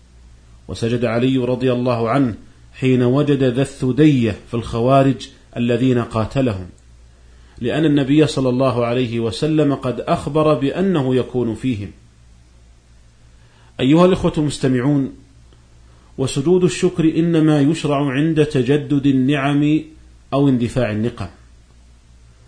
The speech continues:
وقولنا عند تجدد النعم احترازا من النعم المستمرة، فإنه لو قيل بمشروعية السجود عندها لكان الإنسان دائما في سجود،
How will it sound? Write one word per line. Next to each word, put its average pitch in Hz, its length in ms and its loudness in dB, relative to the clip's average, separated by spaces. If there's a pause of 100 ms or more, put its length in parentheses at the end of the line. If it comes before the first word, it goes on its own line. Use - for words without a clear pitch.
(160)
وقولنا 135 500 0
عند 135 280 0
تجدد 131 560 -2
النعم 139 480 0 (480)
احترازا 151 600 0
من 147 220 2
النعم 135 420 0
المستمرة، 117 720 -4 (840)
فإنه 135 460 0
لو 123 140 0
قيل 160 380 0
بمشروعية 139 720 0
السجود 131 500 -2
عندها 120 640 -4 (460)
لكان 151 440 0
الإنسان 160 720 0
دائما 165 680 0
في 175 220 -2
سجود، 117 380 -6